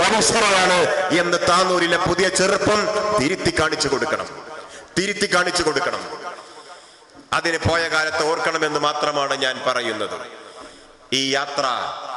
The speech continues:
പുതിയ ചരിത്രമാണെന്ന് ഞാൻ പിന്നെയും പിന്നെയും നിങ്ങളോട് പറയേണ്ടതില്ല. സൂര്യൻ തലക്ക് മീതെ കത്തുകയായിരുന്നു നമ്മൾ ഇന്ന് നടന്നപ്പോൾ. സൂര്യൻ തലക്ക് മീതെ ഉണ്ടായിരുന്നു.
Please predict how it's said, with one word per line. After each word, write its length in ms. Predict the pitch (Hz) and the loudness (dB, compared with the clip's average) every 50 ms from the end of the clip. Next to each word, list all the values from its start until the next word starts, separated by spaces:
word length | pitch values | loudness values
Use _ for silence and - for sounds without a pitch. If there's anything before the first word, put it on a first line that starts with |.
| 117 - - - - - - - - - - - 131 | -12 -12 -14 -18 -20 -20 -20 -20 -20 -18 -10 -2 -2
പുതിയ 200 | 143 147 151 151 147 156 | 0 0 0 -2 0 -2
ചരിത്രമാണെന്ന് 680 | 147 165 156 151 175 170 160 156 147 143 143 143 139 131 139 | -2 -2 -2 -2 -2 -2 0 0 0 0 0 -2 0 0 -2
ഞാൻ 100 | 147 147 147 143 | -2 -2 -2 -4
പിന്നെയും 340 | 139 143 147 147 147 139 139 | -2 0 0 -2 -2 -2 -4
പിന്നെയും 320 | 143 139 139 139 139 135 131 135 | -4 -2 -2 -2 -2 -2 -4 -4
നിങ്ങളോട് 360 | 135 135 135 131 131 127 127 127 | -4 -2 -2 -2 0 -2 -2 -2
പറയേണ്ടതില്ല. 640 | 127 123 123 123 120 117 113 113 101 104 98 95 90 80 71 - - - - - - 85 - - - - - - - - - - | -2 -2 -2 -2 -4 -4 -4 -6 -8 -8 -8 -6 -6 -6 -8 -10 -16 -20 -20 -20 -20 -20 -20 -20 -20 -20 -20 -20 -18 -12 -8 -6
സൂര്യൻ 360 | - 135 151 165 165 160 160 156 143 156 | -4 -2 0 0 0 0 -2 -4 -4 -4
തലക്ക് 320 | 151 151 160 156 - 170 165 | -4 -4 -2 -2 -2 -2 -2
മീതെ 200 | 156 151 143 147 143 143 | -2 -2 -2 -2 -2 -2
കത്തുകയായിരുന്നു 680 | 151 147 151 - 165 165 156 147 139 135 135 131 131 131 131 | -4 -4 -4 -4 -2 0 0 0 0 0 -2 -4 -4 -4 -4
നമ്മൾ 160 | 127 131 135 135 | -2 -2 -2 -2
ഇന്ന് 140 | 127 127 127 | -2 -2 -4
നടന്നപ്പോൾ. 480 | 127 120 123 120 120 - - 104 101 92 82 78 - - - - - - - - - - - - - - - - - - - - - - - - - - - - - | -2 -2 -2 -4 -4 -8 -6 -8 -8 -8 -10 -12 -14 -18 -20 -20 -20 -20 -20 -20 -20 -20 -20 -20 -20 -20 -20 -20 -20 -20 -20 -20 -20 -20 -20 -20 -20 -14 -8 -6 -2
സൂര്യൻ 300 | 165 175 190 190 196 196 190 - - - | 0 0 0 0 0 -2 -4 -6 -6 -4
തലക്ക് 320 | - 180 190 202 - - 226 208 | -4 -2 -2 -2 -2 -2 -2 -2
മീതെ 200 | 190 190 170 190 180 190 | 0 0 2 0 0 0
ഉണ്ടായിരുന്നു. 520 | 190 180 175 160 151 139 - - 107 101 | 0 0 0 0 0 -2 -2 -4 -4 -6